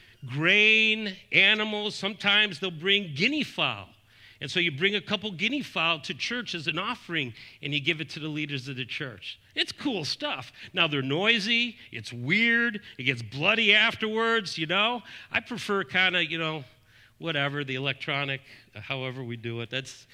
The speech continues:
that's smoother in America. But it's just fun to see the different kind of offerings, even today, that take place. Africa, India, and places like that. And so it begs the question,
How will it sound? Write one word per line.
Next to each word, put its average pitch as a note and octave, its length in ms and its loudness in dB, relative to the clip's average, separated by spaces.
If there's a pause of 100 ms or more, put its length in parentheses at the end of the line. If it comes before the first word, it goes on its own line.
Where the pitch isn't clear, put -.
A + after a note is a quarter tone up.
(140)
that's E3+ 160 -4
smoother D3+ 640 0
in C3+ 80 -4
America. C3+ 640 -2 (240)
But A3+ 120 -4
it's B3 140 -2
just C#4 200 0
fun F4 480 -4
to C4+ 100 -2
see A3+ 420 0 (220)
the A3 80 -6
different B3 640 -6
kind G#3 320 -4
of A#3+ 160 -8
offerings, G3+ 720 -4 (200)
even D#4 300 -2
today, F3+ 460 -4 (380)
that D#3+ 160 -8
take D#3 200 -6
place. C3+ 640 -14
Africa, D3 520 -8 (100)
India, B2 400 -8 (400)
and A2+ 160 -16
places A2+ 420 -10
like A#2 220 -14
that. G#2+ 260 -12 (600)
And F#3+ 140 -4
so B3 140 4
it F3 100 -6
begs D4+ 260 0
the A#3+ 80 -6
question, C#3+ 580 -4